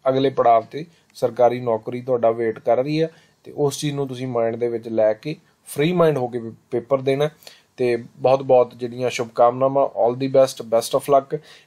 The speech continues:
ਤੇ ਇਹ ਜਿਹੜੀਆਂ ਦੋ updates ਸੀਗੀਆਂ, ਹਾਲਾਂਕਿ ਆਪਾਂ Telegram 'ਤੇ ਕੱਲ੍ਹ ਹੀ updates ਇਹ ਦੇ ਦਿੱਤੀਆਂ ਸੀ, candidates ਨੂੰ ਮਿਲ ਗਈਆਂ ਹੋਣੀਆਂ ਜਿਹੜੇ ਆਪਣਾ Telegram 'ਤੇ ਜੁੜੇ ਆ। ਤੇ ਤੁਸੀਂ ਵੀ ਜੇਕਰ Telegram 'ਤੇ ਜੁੜਨਾ ਚਾਹੁੰਦੇ ਹੋ, ਇਸ video description link ਦਿੱਤਾ Telegram channel ਦਾ, ਉੱਥੇ ਜਾ ਕੇ ਜੁੜ ਸਕਦੇ ਹੋ।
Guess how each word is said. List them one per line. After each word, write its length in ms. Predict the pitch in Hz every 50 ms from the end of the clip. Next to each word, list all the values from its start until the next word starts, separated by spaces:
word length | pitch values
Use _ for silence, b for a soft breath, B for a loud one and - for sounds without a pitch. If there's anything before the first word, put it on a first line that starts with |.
| B -
ਤੇ 160 | 131 120 117 - -
ਇਹ 180 | 143 160 165
ਜਿਹੜੀਆਂ 300 | 156 160 156 160 165 160
ਦੋ 340 | 156 131 123 123 123 135 139
updates 340 | 135 131 131 139 139 135 -
ਸੀਗੀਆਂ, 460 | - - 131 127 139 156 170 165 156
ਹਾਲਾਂਕਿ 300 | 135 131 135 135 127 139
ਆਪਾਂ 180 | 135 123 135 127
Telegram 500 | - 131 123 120 131 139 143 139 139 139
'ਤੇ 120 | 131 143
ਕੱਲ੍ਹ 280 | - - 131 135 160 180
ਹੀ 100 | 185 180
updates 400 | 165 151 147 151 147 143 - 156
ਇਹ 80 | 151
ਦੇ 160 | 147 135 131 120
ਦਿੱਤੀਆਂ 400 | 120 117 113 131 135 151 156 147
ਸੀ, 140 | - 180 180 b b b b b b _
candidates 400 | - 135 131 135 139 147 139 -
ਨੂੰ 100 | 160 151
ਮਿਲ 140 | 139 131 127
ਗਈਆਂ 180 | 131 147 156 156
ਹੋਣੀਆਂ 240 | 151 156 156 156 156
ਜਿਹੜੇ 240 | 147 147 156 165
ਆਪਣਾ 260 | 160 147 - 143 143 147
Telegram 540 | 143 139 131 120 123 127 131 139 143 139
'ਤੇ 120 | 143 143 147
ਜੁੜੇ 380 | 135 127 127 120 127 135 147
ਆ। 120 | 151 170 165 b b b b b b
ਤੇ 140 | - 147 135 - -
ਤੁਸੀਂ 240 | - 156 151 170 175
ਵੀ 100 | 175 180
ਜੇਕਰ 240 | 160 165 160 165 165
Telegram 480 | 151 147 139 139 143 143 151 147 147
'ਤੇ 100 | 147 151
ਜੁੜਨਾ 400 | 143 123 123 120 123 131 139 143
ਚਾਹੁੰਦੇ 280 | 143 147 147 151 160 165
ਹੋ, 40 | 160
ਇਸ 140 | 151 -
video 300 | 139 135 135 131 143 147
description 560 | 139 131 - - - 131 123 - - 147 143 135
link 240 | 131 127 127 -
ਦਿੱਤਾ 240 | 139 139 139 147 156
Telegram 480 | 151 135 139 131 127 131 135 139 139 131
channel 280 | 127 123 120 123 127
ਦਾ, 60 | 131 143
ਉੱਥੇ 220 | 147 147 - 139
ਜਾ 180 | 131 127 113 110
ਕੇ 120 | - 143
ਜੁੜ 220 | 151 147 139 123
ਸਕਦੇ 340 | 117 - 107 92 87 90 _
ਹੋ। 40 | _